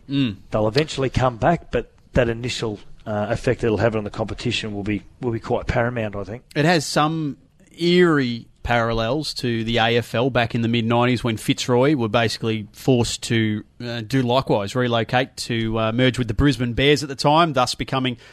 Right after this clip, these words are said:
Speaker 1: the Brisbane Lions. And, uh, while there were some teething issues early and a lot of Fitzroy fans were lost to the game completely, which is, I mean, it was a sad byproduct of,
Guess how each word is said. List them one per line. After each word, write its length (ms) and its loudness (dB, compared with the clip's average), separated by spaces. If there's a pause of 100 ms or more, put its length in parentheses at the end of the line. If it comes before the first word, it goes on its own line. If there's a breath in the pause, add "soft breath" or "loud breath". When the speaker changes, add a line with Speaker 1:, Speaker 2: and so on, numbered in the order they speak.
(180 loud breath)
Speaker 1:
the 100 2
Brisbane 380 4
Lions. 460 2
And, 220 0
uh, 180 6
while 200 4
there 140 2
were 60 2
some 180 -2
teething 360 2
issues 320 0
early 300 6
and 120 0
a 20 0
lot 160 2
of 80 -2
Fitzroy 400 0
fans 440 -2
were 80 -2
lost 380 0
to 60 0
the 100 -2
game 280 0
completely, 460 0
which 180 0
is, 100 -2
I 120 2
mean, 100 4
it 100 2
was 120 -4
a 60 -4
sad 380 0
byproduct 540 2
of, 140 -4